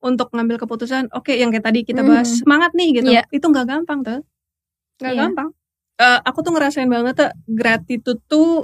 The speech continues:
Speaker 1: ngebantu aku bisa sampai hari ini. Karena kalau misalnya kita berkeluh kesah tuh kayak makin draining
Speaker 2: Iya.
Speaker 1: kan, energinya kan,
Speaker 2: Mm-mm.
Speaker 1: makin drop, makin malah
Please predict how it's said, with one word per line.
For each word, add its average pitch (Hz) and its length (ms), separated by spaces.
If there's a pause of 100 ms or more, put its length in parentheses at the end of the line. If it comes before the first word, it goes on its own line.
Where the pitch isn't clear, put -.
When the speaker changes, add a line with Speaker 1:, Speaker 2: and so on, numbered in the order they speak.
(320)
Speaker 1:
ngebantu 220 480
aku 220 160
bisa 220 240
sampai 220 240
hari 214 140 (100)
ini. 220 160 (560)
Karena 262 160
kalau 311 160
misalnya 233 320
kita 220 160
berkeluh 220 320
kesah 262 160
tuh 294 160
kayak 247 160
makin 240 240
draining 233 320
Speaker 2:
Iya. 226 240
Speaker 1:
kan, 254 80
energinya 226 560
kan, 214 160
Speaker 2:
Mm-mm. 220 160
Speaker 1:
makin 220 320
drop, 220 480
makin 208 480
malah 208 400